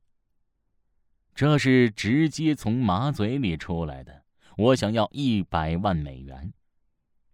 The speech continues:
引申义：“这是千真万确的，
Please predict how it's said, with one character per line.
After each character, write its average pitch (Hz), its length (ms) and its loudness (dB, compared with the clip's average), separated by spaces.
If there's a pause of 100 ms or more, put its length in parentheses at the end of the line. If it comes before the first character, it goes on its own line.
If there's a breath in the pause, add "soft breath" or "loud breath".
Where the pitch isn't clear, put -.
引 85 340 -4
申 127 260 -2
义 139 220 -6 (880)
：“这 202 180 2
是 151 100 0
千 165 300 2
真 160 160 0
万 110 220 4
确 160 320 -2
的， 71 240 -18